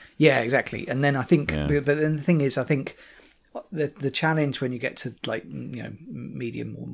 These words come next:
Speaker 1: normal difficulty is, is, um, resources are a lot more, you know, there's more challenge getting resources, um, and your health doesn't last as long as it used to and things like that. So, um,
Speaker 2: Well, I'm playing, I'm playing in normal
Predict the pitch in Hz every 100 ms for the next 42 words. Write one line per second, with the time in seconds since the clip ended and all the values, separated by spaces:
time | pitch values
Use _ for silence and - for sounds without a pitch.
0 | - - 113 107 110 123 - 120 - 123
1 | 104 - - - - - _ _ _ _
2 | - 123 - 127 113 110 110 113 _ -
3 | 135 139 135 - 117 - 113 107 117 120
4 | 143 117 110 - 123 101 104 131 110 -
5 | 127 110 107 - - - 110 110 104 -
6 | 110 95 - - - - _ _ _ 196
7 | 104 104 101 - _ - 120 113 110 110
8 | 110 117 - 113 107 - 104 - 123 120
9 | 113 117 107 101 - 104 104 - 110 -
10 | - 107 - - 113 107 - - - -
11 | 135 131 135 - 135 143 151 151 135 123
12 | 120 131 135 98 90 85 76 78